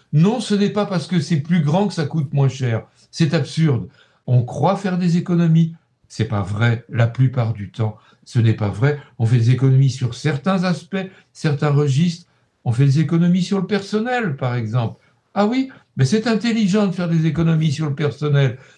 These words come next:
C'est de personnel dont on a le plus besoin.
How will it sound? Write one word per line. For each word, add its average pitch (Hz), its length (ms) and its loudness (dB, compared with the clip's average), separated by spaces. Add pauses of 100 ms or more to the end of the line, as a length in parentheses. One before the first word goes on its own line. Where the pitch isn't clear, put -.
(140)
C'est 220 260 0
de 202 140 4
personnel 196 680 -2
dont 165 200 0
on 160 120 2
a 160 260 -2 (180)
le 139 180 2
plus 143 280 0
besoin. 131 460 2